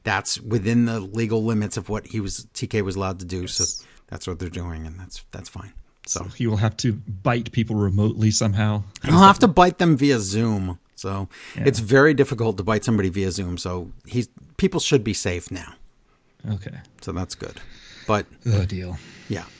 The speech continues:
Speaker 1: let's begin. Let's begin our wrestling reviews because I wanna talk about Dynamite. That Dynamite, we watched so much wrestling. Dynamite feels like it was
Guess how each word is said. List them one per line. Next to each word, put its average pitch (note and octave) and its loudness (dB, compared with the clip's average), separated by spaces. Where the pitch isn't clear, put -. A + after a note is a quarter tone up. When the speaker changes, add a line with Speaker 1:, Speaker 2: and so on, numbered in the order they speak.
Speaker 1:
let's E3+ 0
begin. C3 4
Let's A#2 -6
begin C3+ 4
our A#2+ 4
wrestling A2+ 0
reviews G2+ -2
because F#2+ -6
I F#2+ -10
wanna G#2 -2
talk G#2+ -4
about G2 -4
Dynamite. G2 -6
That C#3+ 0
Dynamite, F#3+ 4
we C#3+ 4
watched F3+ 2
so F#3 0
much D3+ 2
wrestling. B2 -2
Dynamite B2 2
feels A2 -2
like A2+ -2
it - 0
was G2 -4